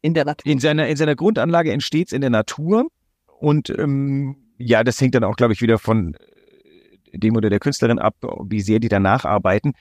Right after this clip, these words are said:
Speaker 2: Ich würde mal sagen, hier ist nicht viel, du kannst es erkennen, links siehst du so ein paar, ähm,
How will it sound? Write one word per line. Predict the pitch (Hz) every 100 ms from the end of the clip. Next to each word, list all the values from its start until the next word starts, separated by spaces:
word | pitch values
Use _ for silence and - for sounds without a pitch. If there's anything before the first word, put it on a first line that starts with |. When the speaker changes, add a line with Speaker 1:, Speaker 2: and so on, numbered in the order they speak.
| - -
Speaker 2:
Ich | -
würde | 170 185
mal | 151
sagen, | 127 135 147
hier | 143
ist | 131
nicht | 147 156
viel, | - 165
du |
kannst | 143 170 180
es | 170
erkennen, | 107 151 143
links | 120 175 185 - - _ _
siehst | - 127 165
du | 135
so | 135
ein | 127
paar, | 131 131 151 151 135 -
ähm, | 123 127